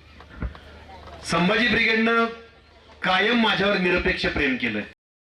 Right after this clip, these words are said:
मी न मागता माझ्या भोवती त्यांचं प्रेमाचं एक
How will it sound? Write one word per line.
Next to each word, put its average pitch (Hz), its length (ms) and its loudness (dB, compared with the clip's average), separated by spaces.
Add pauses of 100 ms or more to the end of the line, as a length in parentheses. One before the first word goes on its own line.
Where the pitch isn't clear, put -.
(760)
मी 156 120 2
न 175 120 4
मागता 208 500 2
माझ्या 202 320 0
भोवती 190 640 0 (440)
त्यांचं 180 320 0
प्रेमाचं - 480 0
एक 208 160 0